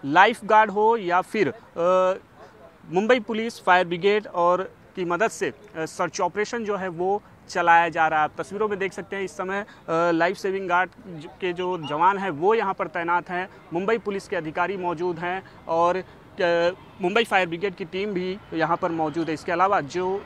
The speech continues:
डूबे चार, चार लोग हैं, जो उनके परिजन, अ, मौके पर आप देख सकते हैं इस वक्त मौजूद है। अ, फिलहाल, अ,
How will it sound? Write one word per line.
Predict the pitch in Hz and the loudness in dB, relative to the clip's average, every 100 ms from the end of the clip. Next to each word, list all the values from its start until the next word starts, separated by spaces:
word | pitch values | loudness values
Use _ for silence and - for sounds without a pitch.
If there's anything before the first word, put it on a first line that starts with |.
| 165 | -6
डूबे | 131 190 262 | 0 2 2
चार, | - 208 190 190 175 - - - | 4 4 4 -2 -12 -16 -20 -2
चार | 190 185 | 6 6
लोग | 180 180 | 6 0
हैं, | 175 | -2
जो | 175 185 165 - - 170 | -4 -6 -8 -16 -10 -6
उनके | 170 | -4
परिजन, | 175 175 180 226 135 - - | -2 -2 0 -2 -4 -12 -2
अ, | 175 175 | 0 2
मौके | 170 165 190 | 2 2 0
पर | 185 | 0
आप | 170 | 0
देख | 143 165 180 | 0 -6 -6
सकते | 175 196 | -8 -8
हैं | 196 208 | -6 -8
इस | - | -8
वक्त | 175 - 180 | -10 -6 -6
मौजूद | 175 160 151 208 | -4 -2 -4 -2
है। | 185 220 - - - | 2 0 0 -18 -6
अ, | 175 180 | -2 -2
फिलहाल, | 202 190 202 | 0 8 8
अ, | 208 | 8